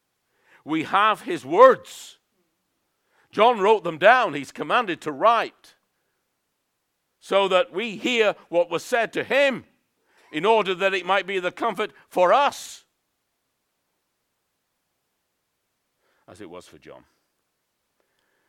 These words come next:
Jesus is the coming one,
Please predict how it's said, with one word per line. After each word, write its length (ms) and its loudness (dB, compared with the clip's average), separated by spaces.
Jesus 520 -6
is 220 -8
the 100 -8
coming 320 -4
one, 340 -8